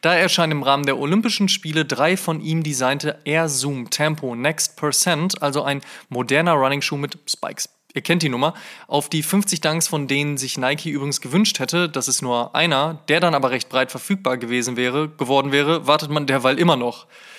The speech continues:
Ja, wir mutmaßen ein Release-Date im August. Warten wir's ab. Fünfundsiebzig Jahre wird die N B A. Das feiert Nike mit einigen exklusiven Dunks. Einer davon kommt mit blau-grauem Lederupper und hat ein Brooklyn Nets Branding auf der Heel.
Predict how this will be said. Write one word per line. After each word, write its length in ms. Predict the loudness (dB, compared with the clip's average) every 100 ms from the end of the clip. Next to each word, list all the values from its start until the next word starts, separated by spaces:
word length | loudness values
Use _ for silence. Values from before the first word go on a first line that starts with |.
| -20 -20 -20 -10
Ja, 160 | -6
wir 80 | -4
mutmaßen 640 | -2 -2 0 0 0 -4 -4
ein 240 | -4 -4
Release-Date 560 | -4 -6 -6 -4 -6 -8
im 140 | -6
August. 640 | -6 -6 -10 -8 -8 -8 -14 _ _ _ _ _
Warten 180 | -18 -10
wir's 140 | -4
ab. 200 | -4 -6 -14 _ _ _ _ 0
Fünfundsiebzig 480 | 4 4 2 0 4
Jahre 320 | 4 6 2
wird 180 | 0 -4
die 160 | -4
N 160 | -4 -4
B 180 | -4 -2
A. 180 | 0 0 -2
Das 200 | -2 0
feiert 280 | 2 2 2
Nike 260 | 2 0 -2
mit 160 | -4
einigen 440 | -2 -2 0 -2 -4
exklusiven 680 | -4 -4 -4 -6 -4 -4 0
Dunks. 480 | 0 0 -4 -6 -8 -2
Einer 180 | 2 2
davon 400 | 2 0 -2 0
kommt 320 | -2 -2 -2
mit 380 | -2 -2 -4 0
blau-grauem 640 | 2 2 -2 -4 -4 -2
Lederupper 500 | 0 2 2 2 0 -2 -16 -6
und 180 | -4 0
hat 140 | 0
ein 180 | 0 0
Brooklyn 320 | 0 2 2
Nets 240 | 2 0 0
Branding 300 | -2 -2 -4
auf 160 | -4
der 100 | -6
Heel. 240 | -8 -10